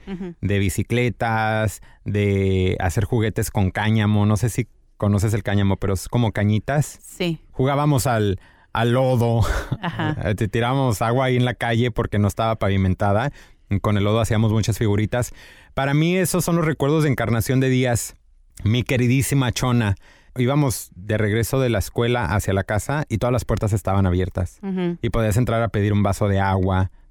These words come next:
Speaker 2: con los vecinos. O sea, era un ambiente muy, muy, muy inocente y muy feliz.
Speaker 1: ¿En ese tiempo tú ya te habías dado cuenta de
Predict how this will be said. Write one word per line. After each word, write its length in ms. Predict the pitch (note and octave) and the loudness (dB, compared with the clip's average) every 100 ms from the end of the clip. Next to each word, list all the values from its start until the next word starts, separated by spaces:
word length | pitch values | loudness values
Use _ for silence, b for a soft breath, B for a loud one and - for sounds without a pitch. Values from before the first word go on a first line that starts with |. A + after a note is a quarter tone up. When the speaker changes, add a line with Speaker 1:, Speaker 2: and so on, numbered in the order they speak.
| - | -4
Speaker 2:
con 160 | G2+ | 0
los 120 | G2 | 2
vecinos. 540 | E2+ F2 G#2 G2+ F#2+ - | 0 0 0 2 2 0
O 40 | |
sea, 300 | F2 G2 F2+ B B B - | -2 0 0 B B B -4
era 160 | A2+ | 0
un 100 | B2+ | 2
ambiente 380 | C3 C3 A#2+ B2+ | 2 2 0 0
muy, 320 | B2+ C3+ D3 | 2 2 4
muy, 200 | C#3 C3 | 4 4
muy 280 | C3 C#3 F3+ | 4 2 2
inocente 420 | E3 A2+ B2 G#2+ | 2 0 0 0
y 20 | A2+ | 0
muy 160 | G#2+ | 0
feliz. 540 | G2 G#2 F2 E2 - - _ - | 0 0 -2 -6 -12 -20 _ -2
Speaker 1:
¿En 140 | A3+ | 0
ese 200 | B3 D#4 | 0 0
tiempo 340 | D4 D4 C4+ | 2 2 2
tú 160 | D4 C#4 | 0 0
ya 160 | B3+ B3+ | 0 0
te 140 | B3 | 0
habías 320 | A#3 G#3+ G#3+ | 2 2 0
dado 240 | A3 G#3+ G#3+ | 0 0 -2
cuenta 640 | - F#3+ G3 G3 A3 A#3 | -2 2 2 0 -2 0
de 200 | F#3 F3 | 0 -2